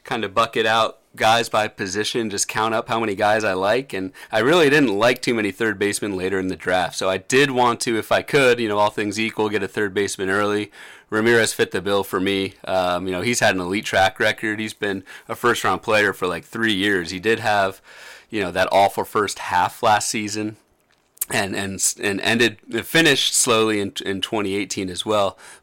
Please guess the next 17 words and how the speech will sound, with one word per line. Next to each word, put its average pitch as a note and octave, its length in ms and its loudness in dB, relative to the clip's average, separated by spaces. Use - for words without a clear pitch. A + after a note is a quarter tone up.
But F#2+ 300 0
even D#3 300 2
when B2+ 120 4
he A#2 80 4
was, - 320 -2
even C#3 240 0
when A2+ 160 2
Ramirez G2+ 420 0
was F#2 120 -2
slumping G2+ 540 -2
in G2+ 180 -6
the F#2 80 -4
first A#2+ 320 0
half F#2 260 0
of F#2 80 -2
last F2+ 360 0
year, F#2 260 -2